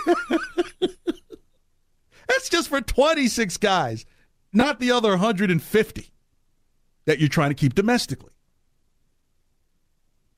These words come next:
There, I mean, there are teams, uh, li-, li-, listen, some markets are just too small to keep up with everybody else. It's just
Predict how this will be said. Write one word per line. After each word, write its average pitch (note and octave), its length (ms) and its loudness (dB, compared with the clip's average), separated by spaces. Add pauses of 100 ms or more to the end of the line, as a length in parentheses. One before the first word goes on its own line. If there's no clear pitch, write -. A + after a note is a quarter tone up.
(1600)
There, G#3+ 280 2
I G#3 60 0
mean, G#3 240 2
there A3 140 4
are A#3+ 60 0
teams, A3 340 0
uh, G#3 80 -2
li-, A3+ 200 -6
li-, A#3 160 -2
listen, F3+ 300 -2 (880)
some C4 320 0
markets G#3 480 0
are E3 60 4
just D#3 380 -2
too B3 200 2
small F3+ 400 2
to - 140 0
keep - 340 0
up D3+ 140 -2
with C#3 160 0
everybody B2 500 2
else. G#2 220 -4
It's - 160 -10
just - 320 -2